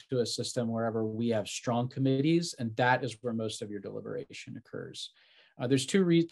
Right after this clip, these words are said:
two main reasons I think this is useful for us in this present moment. One is the efficiency gains from specialization. Um, whenever you allow people to delve deeply into one area, uh, rather than be a, you know, master of nothing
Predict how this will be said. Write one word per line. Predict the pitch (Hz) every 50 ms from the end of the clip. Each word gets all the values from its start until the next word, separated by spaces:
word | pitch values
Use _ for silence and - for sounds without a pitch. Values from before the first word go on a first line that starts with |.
| _
two | - 214 208
main | 160 143 135 127
reasons | 127 120 117 110 110 107 104
I | 110 101
think | - - 135
this | 123 120 107 - 117
is | 110 98 -
useful | 107 123 120 - - 117 107 -
for | - 120
us | 110 104 -
in | - 127 123 120 117
this | 107 -
present | - - 117 104 101 110 - -
moment. | 104 104 107 107 101 -
One | - 123 123 139 180 208 233 220
is | 160 139 120 - - - - _ _
the | 147 127
efficiency | 123 - 165 160 - - 147 131 - 127
gains | 117 127 120 113 110 110
from | - - 107
specialization. | - - - 123 110 - - - 117 113 113 107 113 113 113 113 - - 85 - - _ _ _ _ _ _ _ _ _ _ _ - -
Um, | 113 110 107 104 104 104 101 - _ _ _ _ _ _ _ _ -
whenever | 131 123 131 127 127
you | 127 127
allow | 123 123 131 135
people | 131 - 143 135 - 127
to | - - 135
delve | 113 123 123 120 110 110
deeply | 135 127 131 127 127 120 120
into | 117 113 117
one | 110 117 117 117 113
area, | 113 110 113 123 131 131 123 113 - 123 131 - _ _ _ _ _ _ _ _ _ -
uh, | 131 120 120
rather | 120 117 120 120 120
than | 107 113 113 110 113
be | 107 120 117 113 113 117
a, | 117 104 - - -
you | 95
know, | - 101
master | 101 110 113 117 - - - 107
of | 95 110
nothing | 113 117 135 - 135 123 101 104 104